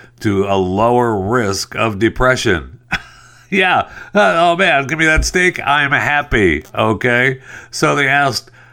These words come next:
fourteen thousand two hundred and sixteen people in Brazil between the ages of thirty-five and seventy-four if they followed a meatless diet and interviewed participants to identify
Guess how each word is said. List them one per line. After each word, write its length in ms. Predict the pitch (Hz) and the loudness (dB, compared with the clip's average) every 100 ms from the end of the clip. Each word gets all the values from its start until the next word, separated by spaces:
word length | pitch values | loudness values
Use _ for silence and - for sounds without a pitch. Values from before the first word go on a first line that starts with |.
| _ | _
fourteen 440 | - 170 190 175 143 | 0 0 2 -2 -2
thousand 420 | 143 139 123 104 | 0 0 0 -2
two 100 | 135 | 0
hundred 200 | 127 113 | 0 -2
and 100 | 98 | -6
sixteen 440 | 127 120 120 110 | -4 -2 -2 -4
people 320 | 87 110 104 | -2 -2 -2
in 140 | 98 82 | -4 -2
Brazil 580 | 82 78 98 90 73 73 | -4 0 0 0 0 -2
between 320 | 73 92 87 | -4 -4 -4
the 120 | 82 | 0
ages 240 | 82 78 | 0 0
of 160 | 78 73 | -4 -4
thirty-five 580 | 107 101 85 - 90 78 | -2 0 0 0 0 0
and 120 | 69 | -4
seventy-four 1300 | - 90 76 71 - - - - - 92 69 67 71 - - - | -4 -4 -4 -6 -10 -14 -20 -8 -2 0 0 -4 -6 -10 -20 -10
if 200 | 87 92 | -4 -4
they 160 | - 92 | 0 -2
followed 400 | - 101 98 92 | 2 2 2 0
a 160 | 90 87 | 0 -4
meatless 600 | 78 85 87 - 82 71 | -2 -4 -4 -4 -6 -6
diet 560 | 82 95 101 73 76 78 | -2 0 0 0 -4 -4
and 240 | 85 80 | -6 -4
interviewed 500 | 95 87 78 80 71 | -6 -6 -4 -4 -2
participants 640 | 82 87 78 73 78 71 | -4 -4 -8 -6 -8 -8
to 260 | - 82 80 | -8 -6 -4
identify 800 | 76 85 85 82 - 82 78 | -6 -6 -6 -6 -2 0 0